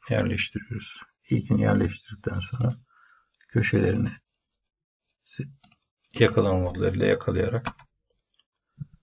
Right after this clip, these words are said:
birbirlerine tam köşelerinden, kenarlarından birleşecek şekilde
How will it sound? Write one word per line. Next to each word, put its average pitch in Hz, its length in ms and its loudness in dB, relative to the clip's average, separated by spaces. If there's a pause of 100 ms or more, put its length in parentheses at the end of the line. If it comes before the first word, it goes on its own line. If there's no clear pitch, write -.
(300)
birbirlerine 95 640 2
tam 95 240 0
köşelerinden, 90 680 0
kenarlarından 90 840 0
birleşecek 92 360 -4
şekilde 117 460 -2